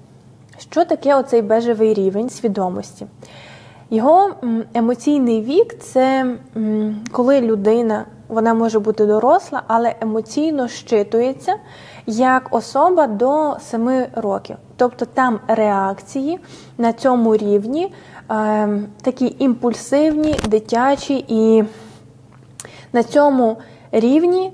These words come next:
немовля може вижити, тільки коло неї є, е, фігура вищого порядку, мама і тато, хтось дорослий, хтось важливіший.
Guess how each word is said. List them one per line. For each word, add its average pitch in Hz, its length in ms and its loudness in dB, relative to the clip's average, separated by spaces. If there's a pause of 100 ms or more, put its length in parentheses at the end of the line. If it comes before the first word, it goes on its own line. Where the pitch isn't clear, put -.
немовля 247 800 2 (100)
може 240 400 2
вижити, 311 480 0
тільки 330 540 0 (240)
коло 220 160 -2
неї 214 640 -2
є, 240 460 -2 (520)
е, 214 240 -8
фігура 254 380 2
вищого 226 380 0
порядку, 202 440 -2
мама 247 340 -4
і 233 40 -4
тато, 208 340 -6
хтось 220 280 -4
дорослий, 214 520 0
хтось 226 300 -4
важливіший. 214 720 -2